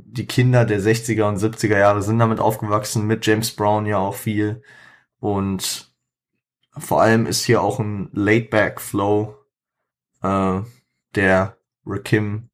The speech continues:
von, äh, anderen Rappern der Zeit abhängt, äh, von anderen Zeit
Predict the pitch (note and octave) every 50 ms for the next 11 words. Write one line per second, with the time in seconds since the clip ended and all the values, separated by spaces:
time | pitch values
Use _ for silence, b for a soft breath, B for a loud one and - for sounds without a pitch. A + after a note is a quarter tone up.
0 | _ - - - - - G2 G2 G2 G2 F#2 F2+ F2+ - G2+ G2+ G2 F#2+ F2+ -
1 | G2 G2+ G#2 G2+ G2+ G2 G2+ G2 - G2+ F#2+ F#2+ F#2 - - G2 G2 F#2+ F#2 -
2 | E2+ - - F#2+ F#2 F#2+ F#2+ - _ b b b b b b b b b - F2+
3 | F#2+ F#2 F#2 - _ _ _ _ _ _ _ _ _ _ _ _ _ _ _ _
4 | _ - F#2 - F2 F#2 F#2 - - - - F2+ F2+ - - _